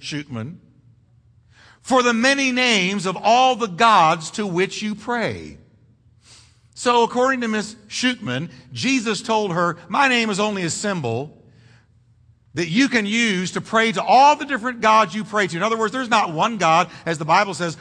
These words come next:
but there are many, many gods to which you pray. It doesn't really matter. Pick your God. It's okay, as long as you're sincere.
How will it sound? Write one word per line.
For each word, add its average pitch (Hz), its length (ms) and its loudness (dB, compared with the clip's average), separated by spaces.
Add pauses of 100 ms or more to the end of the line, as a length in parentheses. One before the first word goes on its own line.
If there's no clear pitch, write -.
(120)
but 175 140 -4
there 220 100 2
are 196 160 4
many, 165 640 -4 (480)
many 269 460 0
gods 151 400 2
to 180 80 -6
which 190 260 -4
you 190 140 -10
pray. 143 240 -2
It 170 40 -2
doesn't 233 180 0
really 180 160 -2
matter. 190 260 0
Pick 208 260 -8
your 175 140 -6
God. 127 560 2 (180)
It's 262 200 -8
okay, 160 800 -2 (600)
as 170 120 -12
long 226 180 -4
as 185 80 -4
you're 185 100 -6
sincere. 101 600 -12